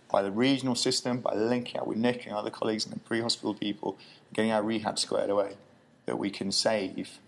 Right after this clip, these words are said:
And that's why I guess we're really passionate about this. Not only that, it's also the wins for the rest of the hospital. Um, that, you know, the hospital is enjoying the rest of the emergency care, which is something we're doing.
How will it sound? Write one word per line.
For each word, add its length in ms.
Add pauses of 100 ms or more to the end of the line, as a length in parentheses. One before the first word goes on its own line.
(380)
And 100
that's 200
why 160
I 40
guess 220
we're 120
really 220
passionate 500
about 260
this. 240 (500)
Not 100
only 120
that, 200
it's 100
also 180
the 100
wins 460
for 80
the 80
rest 240
of 80
the 60
hospital. 360 (640)
Um, 540 (220)
that, 220
you 140
know, 100 (160)
the 120
hospital 320
is 80
enjoying 360
the 80
rest 400
of 60
the 40
emergency 420
care, 320 (420)
which 220
is 40
something 300
we're 60
doing. 260